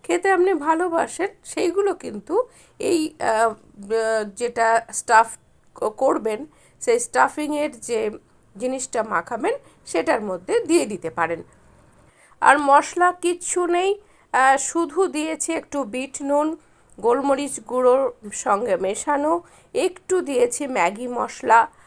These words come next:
আর সামান্য একটু ওই, আহ, চাট মশলা, একটু টকটক ভাব হবে এই জন্য। ব্যাস, তারপরেই এটাকে,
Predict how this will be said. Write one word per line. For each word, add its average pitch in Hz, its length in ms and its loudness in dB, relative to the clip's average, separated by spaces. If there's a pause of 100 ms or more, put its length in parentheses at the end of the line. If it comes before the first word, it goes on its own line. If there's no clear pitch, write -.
(140)
আর 202 240 10 (220)
সামান্য 302 580 2
একটু 277 420 -4 (420)
ওই, 202 360 -4
আহ, 185 320 2
চাট 311 460 2 (200)
মশলা, 185 500 -2 (320)
একটু 453 280 -4
টকটক 285 520 0
ভাব 180 300 6
হবে 190 300 -2 (360)
এই 208 200 -8
জন্য। 160 320 -14 (380)
ব্যাস, 392 300 4
তারপরেই 220 800 6
এটাকে, 247 560 -4